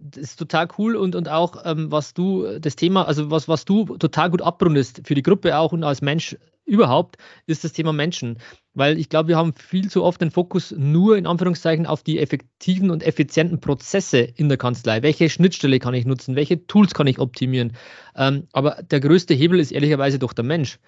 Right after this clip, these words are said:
der davor sitzt, der das Tool nutzt. Und genau da haben wir mit dir natürlich einen, einen wahnsinnig tollen Menschen gewonnen oder gewinnen dürfen, äh, der, der für uns in der Kanzlei hier, für andere Kanzleien und dann auch für die Kanzleigruppe tätig sein kann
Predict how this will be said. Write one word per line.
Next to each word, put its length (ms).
der 80
davor 320
sitzt, 240
der 80
das 100
Tool 180
nutzt. 340
Und 160
genau 340
da 120
haben 140
wir 60
mit 180
dir 80
natürlich 340
einen, 140
einen 180
wahnsinnig 360
tollen 200
Menschen 320
gewonnen 400
oder 280
gewinnen 500
dürfen, 400
äh, 100
der, 240
der 360
für 180
uns 340
in 140
der 100
Kanzlei 380
hier, 340
für 140
andere 240
Kanzleien 480
und 160
dann 100
auch 120
für 120
die 80
Kanzleigruppe 640
tätig 320
sein 180
kann 240